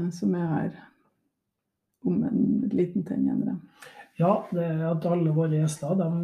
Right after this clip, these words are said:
Speaker 2: eh, blir litt utfordret på å finne noen som har vært viktig for dem, eh, opp gjennom oppveksten eller i voksenlivet også. Noen som har heiet på og gjort en forskjell for dem. Har du noen, Kjetil, som du tenker på når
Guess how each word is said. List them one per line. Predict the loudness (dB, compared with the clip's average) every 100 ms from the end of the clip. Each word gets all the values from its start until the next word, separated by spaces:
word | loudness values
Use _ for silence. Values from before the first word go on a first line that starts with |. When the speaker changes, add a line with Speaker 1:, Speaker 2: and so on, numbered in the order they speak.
| -2 0
Speaker 2:
eh, | 0 2
blir | 4 6 6
litt | 6 6
utfordret | 6 4 2 2 2 0
på | 2
å | 2 2 0
finne | -2 -2 0 0
noen | 0 -2
som | -2 -2 0 -2
har | -2 -2 0 0
vært | 2 2
viktig | 2 -2 -4 -2 0 -2
for | -2 0
dem, | 0 -2 -8 _ _ -4
eh, | -2 -2
opp | -4 -2
gjennom | -2 -2 -2
oppveksten | -2 -4 -4 -4 0
eller | 0 0 -2
i | -2
voksenlivet | -6 -4 -4 -4 -2
også. | -4 -4 -14 -20 -6 4
Noen | 4
som | 4 0 0
har | 0 2 2 4
heiet | 4 4 2 0
på | 0
og | 0 0 0 0
gjort | 0 -2 -2 -6 -8 -6
en | -4
forskjell | -4 -6 -4 -2 -2 -4 -6 -10 _ _ _ _ _ _ _ _ _
for | 0
dem. | 4 4 4 0 -10 -20 -20
Har | 0 4 6
du | 6
noen, | 6 4 2 2
Kjetil, | 0 -4 -2 -2
som | 0 0 0
du | 0 0 -2
tenker | -4 -6 -6
på | -4 -4
når | -2